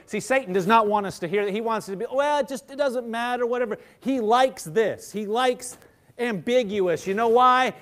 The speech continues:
Because he gets in there and steals. Satan likes loopholes. He likes fuzzy. He likes, "Ah, it's a gray area," 'cause now he can come in and steal.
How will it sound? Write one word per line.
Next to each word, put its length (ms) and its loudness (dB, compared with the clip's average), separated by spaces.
Because 560 0
he 220 -2
gets 380 0
in 280 0
there 320 -2
and 260 -2
steals. 840 -2
Satan 320 -8
likes 260 -4
loopholes. 680 -4
He 100 -8
likes 320 -6
fuzzy. 460 -6
He 120 -6
likes, 320 -8
"Ah, 280 -6
it's 120 -8
a 40 -4
gray 400 -4
area," 260 -4
'cause 160 -12
now 140 -2
he 60 -2
can 120 -6
come 180 0
in 60 2
and 100 -4
steal. 540 -2